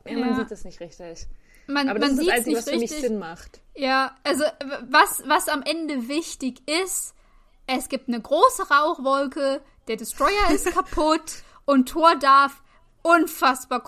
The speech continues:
Speaker 2: cool aus dieser Rauchwolke rauslaufen.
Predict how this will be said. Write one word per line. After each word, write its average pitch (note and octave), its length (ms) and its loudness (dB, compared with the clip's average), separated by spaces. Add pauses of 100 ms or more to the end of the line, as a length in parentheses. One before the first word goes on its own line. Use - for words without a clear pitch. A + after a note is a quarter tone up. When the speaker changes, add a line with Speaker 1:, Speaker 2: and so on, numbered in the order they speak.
Speaker 2:
cool C4 360 0 (260)
aus C#4 300 4
dieser B3+ 360 0
Rauchwolke B3+ 800 -2 (320)
rauslaufen. A#3+ 1040 2